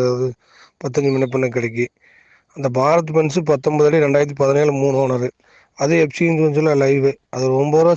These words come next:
சொல்றாங்க, அது பத்தஞ்சு முன்ன பின்ன கிடைக்கு. அந்த ஈச்சர் ரெண்டாயிரத்தி பதினொன்னு மூணு ஓனர் பத்தொன்பது அடின்னு அது.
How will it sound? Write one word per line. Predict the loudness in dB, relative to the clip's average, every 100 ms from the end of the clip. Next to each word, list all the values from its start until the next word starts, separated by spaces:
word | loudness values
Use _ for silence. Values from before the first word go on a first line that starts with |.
| 0
சொல்றாங்க, | -2 0 0
அது | 0 0 0 -2 -2
பத்தஞ்சு | -6 -4 -4
முன்ன | -4 -4
பின்ன | -6 -6
கிடைக்கு. | -6 -8 -10 -12 _ _ _ _ _ _ _ _
அந்த | -10 -4
ஈச்சர் | -2 -2 0 0
ரெண்டாயிரத்தி | 2 2 2 0 -2 0
பதினொன்னு | 2 2 0
மூணு | 0 2 2 0
ஓனர் | 0
பத்தொன்பது | -2 -2 0 0 0
அடின்னு | 0 -2
அது. | -2 -6